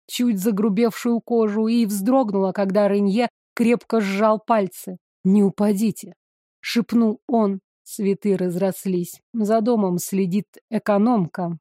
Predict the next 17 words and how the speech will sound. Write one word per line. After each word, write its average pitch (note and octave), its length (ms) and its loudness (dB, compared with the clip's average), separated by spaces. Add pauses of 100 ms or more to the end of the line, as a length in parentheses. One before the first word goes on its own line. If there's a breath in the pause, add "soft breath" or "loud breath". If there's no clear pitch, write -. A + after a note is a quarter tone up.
(100)
а G3+ 160 2
она G3 240 2
большая G3 560 0
любительница G3 880 -2
местной G3 540 0
флоры. F3+ 480 -4 (680)
«Здесь G#3+ 320 0
просто C4 400 0
волшебно». B3 680 0 (560)
Обычно A3+ 500 -2
я G3+ 220 2
не G3 120 2
замечаю G3 600 0
красоты G#3 640 -2
этих G3 340 -4
мест, A3 520 -4
но G3 480 -2